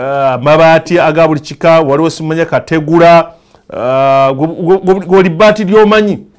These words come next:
Ogenda kubanga mugongo munene, mugongo mutono, Mani Mabati Roofings, ogenda kubanga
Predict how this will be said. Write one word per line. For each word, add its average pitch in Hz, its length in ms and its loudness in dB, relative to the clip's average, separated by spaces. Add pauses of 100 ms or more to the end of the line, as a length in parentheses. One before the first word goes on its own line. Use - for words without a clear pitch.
(140)
Ogenda 151 340 -4
kubanga 156 580 0 (180)
mugongo 175 520 2
munene, 180 640 0 (200)
mugongo 175 460 0
mutono, 180 560 0 (200)
Mani 175 260 0
Mabati 156 300 -2
Roofings, 202 480 -8
ogenda 131 340 -8
kubanga 127 500 -4